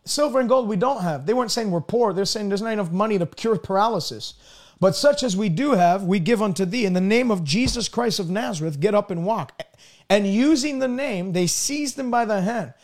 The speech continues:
You know, when you use the name of Jesus, you are literally acting as Christ's representative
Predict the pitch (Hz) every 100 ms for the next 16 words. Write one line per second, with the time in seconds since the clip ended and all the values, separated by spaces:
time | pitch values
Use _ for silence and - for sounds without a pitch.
0 | _ - 247 269 233 254 330 269 302 214
1 | 233 233 247 214 156 240 277 165 165 -
2 | - _ _ 180 294 269 233 - _ _
3 | 208 254 330 339 254 170 151 175 _ _
4 | _ - 262 294 - 269 190 170 - -
5 | 247 269 294 - 220 240 226 170 240 254
6 | 165 165